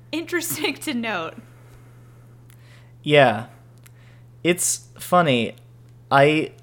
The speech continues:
Speaker 2: loved this show, and I really like this movie in spite of myself. I
Speaker 1: <laughs>
Speaker 2: think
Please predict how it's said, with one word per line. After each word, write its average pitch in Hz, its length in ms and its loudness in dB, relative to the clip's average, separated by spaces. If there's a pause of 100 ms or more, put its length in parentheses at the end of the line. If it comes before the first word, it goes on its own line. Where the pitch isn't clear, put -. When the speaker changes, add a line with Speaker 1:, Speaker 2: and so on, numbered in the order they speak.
Speaker 2:
loved 151 600 2
this 135 160 0
show, 131 680 4
and 113 160 -4
I 110 500 -2
really 123 300 0
like 113 240 -2
this 113 200 -6
movie 113 360 -4
in 104 80 -6
spite 107 320 -6
of 107 60 -10
myself. - 600 -10 (840)
I 247 100 -2
Speaker 1:
<laughs> 233 100 -4
Speaker 2:
think 190 300 -2